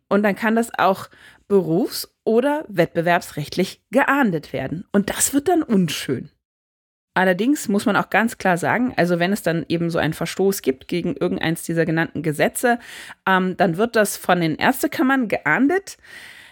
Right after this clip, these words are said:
bis man dadurch aber theoretisch seine Approbation verliert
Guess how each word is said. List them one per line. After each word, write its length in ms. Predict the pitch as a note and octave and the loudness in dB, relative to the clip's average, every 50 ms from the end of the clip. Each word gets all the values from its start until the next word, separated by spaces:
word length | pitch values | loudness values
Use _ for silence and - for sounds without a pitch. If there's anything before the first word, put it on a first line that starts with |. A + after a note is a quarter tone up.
| - _ _ _ _ _ _ | -20 _ _ _ _ _ _
bis 280 | - D4 F4 F4 - - | 2 2 2 2 0 0
man 260 | A3 G3 F3 E3 D#3 | 0 0 0 0 2
dadurch 640 | D3 E3 F#3 B3+ D4 G#3 F#3 E3 D3+ - - - | 2 2 2 2 2 2 0 0 -2 -2 -4 -2
aber 380 | - - C#3+ - - E2 - - - | 0 0 2 0 -2 -4 -6 -8 -6
theoretisch 920 | - - F#3+ F#3 F3+ G3 A#3+ A#3 A#3 D#3+ C3+ A#2 - - - - - _ | -2 2 2 2 2 2 0 0 0 -2 -4 -4 -4 -8 -8 -10 -12 _
seine 360 | - E3 E3+ F3+ F3+ E3+ F3+ B2 | -6 0 2 2 2 2 0 -2
Approbation 760 | D3+ - - D#3 D3+ D3 C#3+ - - F3 F#3 A#3+ D4+ C#4+ | -4 -4 -4 -2 -2 -2 -2 -2 0 0 2 2 2 0
verliert 680 | - - - F3 D#3+ D#3+ E3 D#3 C#3 - - - - | 0 -2 -2 -2 -2 0 -2 -2 -4 -4 -6 -12 -20